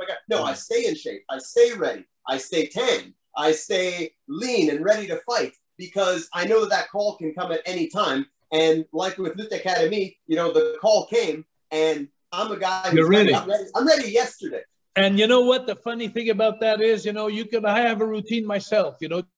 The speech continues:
Speaker 3: Jeremy, I have a certain machines that I do in the gym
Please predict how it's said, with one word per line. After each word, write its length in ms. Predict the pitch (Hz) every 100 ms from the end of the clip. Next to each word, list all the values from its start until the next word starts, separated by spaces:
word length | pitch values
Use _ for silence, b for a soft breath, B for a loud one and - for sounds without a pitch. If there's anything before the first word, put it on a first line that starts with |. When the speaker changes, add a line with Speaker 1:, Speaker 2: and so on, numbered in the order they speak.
| _ _ -
Speaker 3:
Jeremy, 300 | 175 190 202
I 20 |
have 100 | 185
a 60 | 151
certain 440 | - - 233 208
machines 500 | 202 196 220 226 202
that 160 | 202 190
I 120 | 185
do 260 | 165 220 214
in 80 |
the 100 | 196
gym 480 | 151 196 214 208 196